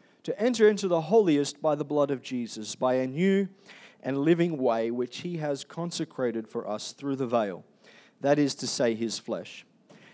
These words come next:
And having a high priest over the house of God, let us draw near with a true heart in full assurance of faith, having our hearts sprinkled from an evil conscience and our bodies washed with pure water. Verse twenty-three, "Let us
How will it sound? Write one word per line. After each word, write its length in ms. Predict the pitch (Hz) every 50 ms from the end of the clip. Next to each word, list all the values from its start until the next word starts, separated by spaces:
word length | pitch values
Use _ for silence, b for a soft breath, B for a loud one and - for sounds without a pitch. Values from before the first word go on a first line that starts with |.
| b b
And 160 | - 143 139
having 320 | 147 175 202 202 220 185
a 120 | 165 147 139
high 220 | 147 180 214 247
priest 380 | 240 - 226 196 175 - - -
over 240 | 156 170 220 214 220
the 100 | 190 175
house 300 | 160 156 147 143 - -
of 160 | 143 131 -
God, 320 | - - 185 170 165 165 165
let 160 | 202 226 220
us 160 | 202 202 -
draw 220 | - - 202 190 185
near 400 | 190 208 233 220 160 113 - - _ B B B B B B
with 200 | B 156 151 151
a 80 | 156 147
true 340 | - - - 240 277 294 226
heart 400 | 156 160 139 120 120 131 - -
in 220 | 147 147 147 151
full 260 | - - - 233 220
assurance 480 | 196 175 - - 180 165 151 147 - -
of 140 | 131 113 -
faith, 480 | - - 190 143 117 117 107 - - _ _ b b b b b b b
having 240 | 156 151 160 160 151
our 140 | 147 139 135
hearts 420 | 139 156 170 165 165 139 - - - -
sprinkled 500 | - - - 175 190 190 185 185 170 143
from 200 | - 165 151 143
an 40 | 139
evil 240 | 147 147 139 143 135
conscience 600 | 139 147 127 120 117 - - 107 110 - - -
and 100 | 120 117
our 80 | 117
bodies 420 | 113 123 135 147 147 139 131 117 117
washed 480 | 120 135 135 117 107 107 - - -
with 240 | - 117 110 - -
pure 300 | - - 135 123 113 110
water. 420 | 110 113 117 123 113 95 95 90 - _ _ _ _ _ _ b b b b b b b b -
Verse 140 | 117 117
twenty-three, 520 | - 143 139 135 131 123 - - 175 151 147
"Let 160 | 156 156 151
us 280 | 151 151 151 - -